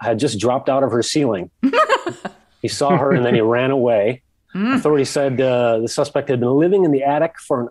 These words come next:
Speaker 1: unknown amount of time, didn't realize the tenant was home when he was leaving, uh, then saw her and took off,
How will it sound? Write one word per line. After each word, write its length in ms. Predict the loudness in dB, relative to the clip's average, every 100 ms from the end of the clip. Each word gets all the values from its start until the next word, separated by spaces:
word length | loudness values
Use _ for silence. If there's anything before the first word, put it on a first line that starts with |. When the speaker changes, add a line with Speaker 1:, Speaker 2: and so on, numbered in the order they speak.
| -2
Speaker 1:
unknown 380 | 0 2 2 2
amount 220 | 2 0
of 80 | -2
time, 520 | -4 -2 0 0 -2 -8 -20 -20 _ _
didn't 200 | -2 2
realize 440 | 2 2 2 0 0
the 100 | -4
tenant 380 | -2 -2 -2
was 140 | -2 -4
home 480 | -4 -2 0 0 0
when 120 | 0
he 100 | 0
was 160 | 0 2
leaving, 560 | 2 2 2 0 -2 -6 -8
uh, 320 | -6 -6 -4
then 140 | -4 -4
saw 280 | -2 -2 0
her 320 | 0 2 0
and 440 | -2 -6 -6 -8 -6
took 180 | -4
off, 340 | 0 -2 -4